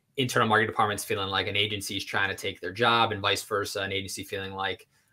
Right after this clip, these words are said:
marketing department is gonna be fighting them every step of the way.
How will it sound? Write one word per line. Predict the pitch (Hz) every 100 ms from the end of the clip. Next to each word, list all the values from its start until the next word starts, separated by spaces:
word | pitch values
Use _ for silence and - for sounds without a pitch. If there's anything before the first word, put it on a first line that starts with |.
| _
marketing | 104 104 101 101
department | 98 - 95 98 95
is | -
gonna | 98 90
be | 90
fighting | - 113 101 101
them | 98 95
every | 95
step | 92 95 92
of |
the | 87
way. | 90 90 90 90